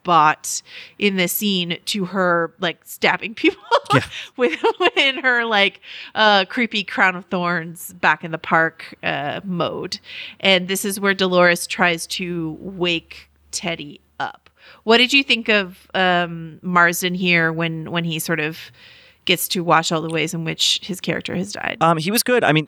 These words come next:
Speaker 2: you know, James Marsden throughout his career hasn't had that many opportunities to go dark like this or sort of aggressive. Um, and so it was, I, I mean, I,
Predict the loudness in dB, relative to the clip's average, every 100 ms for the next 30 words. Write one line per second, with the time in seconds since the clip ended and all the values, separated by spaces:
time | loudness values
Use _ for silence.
0 | _ -2 0 2 2 0 0 2 2 -2
1 | -4 -6 -8 0 4 4 2 -2 -2 0
2 | 2 2 2 0 0 -2 0 0 2 0
3 | 2 -2 2 0 0 -2 2 0 4 4
4 | 4 0 -10 -20 -20 -4 0 2 2 0
5 | 0 -4 -10 -12 -18 _ _ _ 0 2
6 | 4 2 2 0 -4 -2 0 2 0 2
7 | 2 2 2 0 0 0 2 0 -2 -10
8 | _ _ _ 0 2 4 4 2 0 0
9 | 0 2 2 2 0 -2 0 0 0 2
10 | 4 2